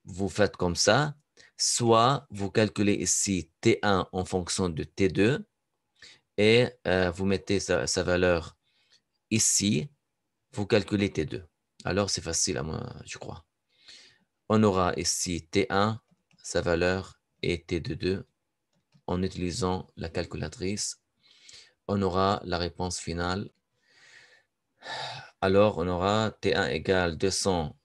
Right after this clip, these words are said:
quatre-vingt-seize newtons et T deux égale cent soixante-trois. C'est bon, on a calculé T un, T deux et trois. Voilà le plus important ici de savoir,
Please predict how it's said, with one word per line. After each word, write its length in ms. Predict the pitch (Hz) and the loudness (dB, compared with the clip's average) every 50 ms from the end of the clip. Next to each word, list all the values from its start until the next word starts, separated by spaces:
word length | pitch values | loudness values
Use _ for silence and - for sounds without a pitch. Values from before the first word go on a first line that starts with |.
| _ | _
quatre-vingt-seize 880 | - - - 92 85 85 92 87 82 - - - 90 90 90 85 76 - - 87 | -10 -6 -6 -4 -4 -2 -4 -4 -4 -4 -2 -2 0 0 -2 -2 -6 -8 -10 -10
newtons 580 | 85 85 90 98 - - 113 117 120 120 - - | -8 -4 -4 -4 -2 0 0 0 0 0 -2 -4
et 220 | - 90 90 90 | -4 -4 -4 -4
T 140 | - - 92 | -4 -6 -6
deux 160 | 85 - 98 | -4 -2 -4
égale 460 | 73 73 - - 95 90 90 92 - - | -4 -4 -4 -2 -2 0 0 -2 -4 -4
cent 280 | - - - 92 92 87 | -6 -6 -4 -4 -4 -4
soixante-trois. 760 | - - - - 82 80 78 - - - - - - - - | -6 -8 -8 -6 -8 -8 -8 -10 -12 -12 -12 -12 -14 -18 -18
C'est 220 | - - - 87 85 | -16 -10 -6 -6 -4
bon, 240 | 69 90 95 101 - | -2 -2 -2 -2 -2
on 80 | - | -6
a 80 | 87 85 | -8 -8
calculé 460 | - - - - - - - 85 80 | -8 -10 -12 -10 -8 -6 -6 -6 -6
T 160 | - - 80 | -6 -6 -6
un, 180 | - 71 85 80 | -4 -4 -6 -6
T 200 | 73 - 85 78 | -6 -8 -10 -8
deux 260 | - - 82 80 78 82 _ _ _ _ _ _ _ - | -6 -6 -6 -6 -8 -10 _ _ _ _ _ _ _ -6
et 280 | 80 80 80 80 80 - _ _ | -6 -4 -4 -6 -8 -12 _ _
trois. 360 | - - 71 - 52 - - - _ _ _ _ _ _ _ _ _ - - - - - - - _ _ | -16 -12 -10 -10 -10 -10 -12 -16 _ _ _ _ _ _ _ _ _ -20 -20 -20 -20 -20 -20 -20 _ _
Voilà 320 | - 92 101 110 113 107 104 | -4 0 2 4 4 4 4
le 160 | 95 92 90 | 4 2 -2
plus 240 | - - 110 98 104 | -2 -4 -4 -2 -2
important 400 | 101 - - 90 85 - 92 - | -2 -2 -4 -6 -6 -6 -6 -6
ici 460 | - 80 - - - 110 107 113 110 | -6 -6 -6 -6 -4 -2 -2 -2 -2
de 80 | - - | -4 -6
savoir, 720 | - - 85 82 80 - 87 92 98 110 113 113 107 - | -4 -4 -4 -4 -4 -4 -2 0 0 0 0 -2 -6 -12